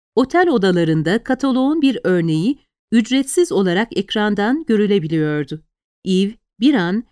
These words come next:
bir çift Dore dans ayakkabısının önünde duraksadıktan sonra nihayet, "Bunlar ayakkabı." dedi. "Başka bir insanın ayakkabısı. Eğer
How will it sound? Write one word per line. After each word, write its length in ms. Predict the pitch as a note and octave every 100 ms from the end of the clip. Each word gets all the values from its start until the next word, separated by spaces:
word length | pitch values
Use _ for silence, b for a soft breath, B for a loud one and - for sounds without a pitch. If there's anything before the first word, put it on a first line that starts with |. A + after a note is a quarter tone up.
| _ C4
bir 100 | C#4+
çift 400 | - C#4 _ -
Dore 360 | C4+ D4+ A#3+
dans 280 | G#3+ C#4 -
ayakkabısının 800 | F#3+ G#3+ - G3 G#3 G3+ G#3+ A3
önünde 400 | F#3+ G3 F#3+ G#3
duraksadıktan 760 | D#3+ E3+ F3 F3 F3 - F#3 F3+
sonra 460 | - D3+ E3+ B3+ _ _ -
nihayet, 580 | B3 C4 G3 G3+ C#4 - _ _ _ _
"Bunlar 500 | G#3+ B3 D4 E4 - _ _ -
ayakkabı." 760 | G3 C#4 F#4 _ A3+ D#3 D#3 D#3+
dedi. 380 | D#3 D#3 D#3 _ _ _ _ -
"Başka 400 | A3+ - - D#4
bir 140 | C4+ -
insanın 520 | G#3 - G#3 G3+ F3+
ayakkabısı. 880 | D#3 E3 F3 - D#3 D#3 - D#3+ E3+ _ _
Eğer 320 | G#3+ B3+ D4